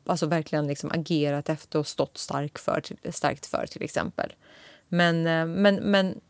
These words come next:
nästa grej som vi kommer komma till som handlar om automatiska tankar kan ju också ge en inblick till vilka sekundära antaganden jag har. Till exempel så om en dejt till exempel ställer in och man tänker så här:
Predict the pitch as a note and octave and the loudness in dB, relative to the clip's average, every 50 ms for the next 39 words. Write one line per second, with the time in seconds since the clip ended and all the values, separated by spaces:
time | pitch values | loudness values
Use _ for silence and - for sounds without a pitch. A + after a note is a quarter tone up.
0 | _ _ - G3+ F#3 F#3 G3 G3+ F#3 - - A#3+ G#3 F#3+ F3 - E3 D#3+ - E3 | _ _ -6 -4 0 2 2 2 2 2 0 2 2 2 0 -2 -4 -4 -2 -2
1 | D#3 D3+ - D#3 D3+ D3+ - D3+ C#3+ - D#3 D#3 D3 D3 D3 D3 - - - F3 | -2 -2 -2 -2 -2 -2 -2 -2 -4 -2 -2 -2 -2 -2 -2 -4 -4 -4 -4 -2
2 | F#3+ G#3 - - - F#3+ - - D#3+ C#3+ C#3 D3+ D3 - E3 D3 C#3+ D3 - - | -2 -2 -2 -4 -4 -4 -4 -2 -4 -4 -4 -4 -6 -4 -4 -4 -4 -4 -4 -2
3 | - D#3 D3 D3 D3+ D3 D3+ D3+ D3 - E3+ D#3 D3 C#3 - D#3 D3+ D3+ - - | -2 -2 0 0 -2 -2 -2 -2 -4 -4 -4 -4 -4 -2 -2 -2 -2 -2 -4 -8
4 | - D3+ C#3+ C#3 D3 - - _ _ _ _ _ _ _ _ _ _ _ _ _ | -6 -4 -4 -4 -6 -8 -12 _ _ _ _ _ _ _ _ _ _ _ _ _
5 | - E3+ D3+ - - D3+ - E3 D3+ - D#3 D3+ D3 C#3+ C#3+ C#3+ C#3+ C#3+ C#3 - | -2 -2 -2 0 -2 -2 -2 -2 -2 -2 -2 0 0 0 0 0 -2 -2 -2 -4
6 | C#3+ C#3+ C#3+ D3 E3 E3+ F3 D#3 - - E3 D#3 D#3 - - - F3 F3 D#3+ D3 | -4 -2 -2 -2 0 0 0 0 0 -2 -2 -2 -2 0 0 0 0 0 0 -2
7 | - D#3 D3+ D3+ D3+ - - - - - _ _ _ _ _ _ _ _ _ _ | -2 -4 -4 -4 -4 -10 -14 -20 -20 -20 _ _ _ _ _ _ _ _ _ _
8 | _ - - - - - - F3 E3+ E3 E3 D#3+ D#3 D#3 D#3+ C#3+ F3+ F3 E3 E3 | _ -8 -4 -2 0 2 4 4 4 6 4 2 2 2 2 4 6 6 6 4
9 | D3+ - - - D#3+ D3+ - - D#3 D3 - D#3+ D3+ - - - D#3 D#3 E3 E3+ | 2 -2 -4 -2 -2 -2 -2 -2 -4 -2 -2 -4 -4 -2 -2 0 0 2 2 0
10 | E3+ - - - _ - G3 D#3 F3+ F3 - F3 E3 E3+ D#3+ - E3+ D#3 D#3 E3 | 0 -2 -4 -4 _ -2 0 0 0 0 -2 -2 -2 -2 0 0 0 0 0 -2
11 | D#3 - C4+ | 0 2 2